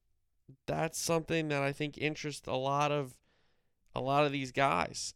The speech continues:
And clearly, you know, Sergio's on this list, and there's a lot of other, you know, a couple major champions, Mark Keimer's on this list. So it seems like a lot of guys are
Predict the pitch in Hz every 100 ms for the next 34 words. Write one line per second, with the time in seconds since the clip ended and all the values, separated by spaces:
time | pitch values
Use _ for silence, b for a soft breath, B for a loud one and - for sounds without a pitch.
0 | _ 131 135 135 131 127 123 - _ _
1 | _ _ _ _ _ _ _ _ _ _
2 | _ _ _ _ - - 143 165 214 165
3 | 139 147 160 _ - 139 127 - 139 135
4 | 139 135 131 139 139 143 139 135 139 135
5 | - 90 123 - _ _ _ _ _ _
6 | - 147 160 185 175 185 185 151 143 139
7 | - 160 156 165 143 165 165 143 139 139
8 | 127 139 147 147 143 147 143 139 156 151
9 | - 147 139 139 b b b b _ _
10 | _ _ _ _ _ _ _ _ _ _
11 | - - - 160 165 160 151 139 156 160
12 | 156 170 165 156 151